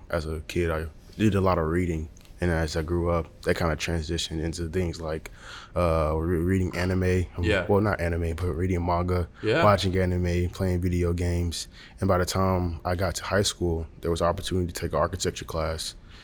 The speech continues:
Speaker 1: And I took it, um, and I just kinda fell in love with it there. I just kinda see architecture as a way of just telling worthwhile stories.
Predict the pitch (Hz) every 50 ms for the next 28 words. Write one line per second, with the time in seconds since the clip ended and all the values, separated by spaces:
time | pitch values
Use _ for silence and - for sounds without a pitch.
0 | - - 95 98 92 87 85 - - 98 90 95 85 - - - - - 87 90
1 | 90 87 87 87 87 87 85 78 - - 92 95 92 - 95 82 82 80 - 92
2 | 90 87 87 87 87 85 82 87 82 80 - - - - - - - - - -
3 | - 95 92 92 90 85 82 - - - - - - 92 90 87 82 - 87 85
4 | 85 - - 85 65 76 85 85 85 - - 85 82 - 85 82 80 82 85 85
5 | 85 85 85 80 87 85 80 - - - - - - - - - - - - 95
6 | 92 90 92 87 82 80 90 85 78 82 - - 85 82 78 80 80 - - -